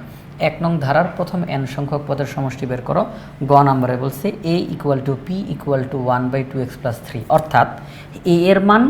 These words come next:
one by two x plus three, পি এর মানও one by two x plus three, দুইটার মান একই। আচ্ছা, a equal to p equal to one by two x plus three হলে এক্সের উপর কি শর্ত আরোপ করলে ধারাটির অসীমতক সমষ্টি থাকবে এবং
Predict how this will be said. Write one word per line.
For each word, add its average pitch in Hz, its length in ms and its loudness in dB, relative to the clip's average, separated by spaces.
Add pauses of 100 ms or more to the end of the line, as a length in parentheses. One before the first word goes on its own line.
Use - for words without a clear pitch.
(380)
one 143 140 6
by 151 140 6
two 170 160 0
x - 120 -8
plus 196 200 2
three, 269 160 -6 (320)
পি 226 100 6 (140)
এর 233 140 12
মানও 311 180 10 (140)
one 202 140 8
by 165 140 8
two 156 140 4
x - 20 -4 (100)
plus 117 220 -2
three, - 140 -14 (360)
দুইটার 220 260 10
মান 147 100 4 (160)
একই। - 180 -6 (560)
আচ্ছা, 135 180 -2 (460)
a - 20 8 (160)
equal 170 300 4
to 185 60 2 (100)
p - 20 -8 (220)
equal 156 300 0
to 175 60 -2 (160)
one 139 160 2
by 151 140 2
two 151 180 -2
x - 20 -12 (120)
plus 143 160 0 (120)
three 143 280 -4
হলে 123 200 0 (600)
এক্সের 220 400 2 (140)
উপর 175 220 2 (160)
কি 214 100 2 (140)
শর্ত 180 240 0 (160)
আরোপ 151 180 4 (100)
করলে 131 240 2 (460)
ধারাটির 143 420 6 (100)
অসীমতক 175 380 -2 (100)
সমষ্টি 143 300 -2 (100)
থাকবে 127 280 -2 (420)
এবং 135 100 0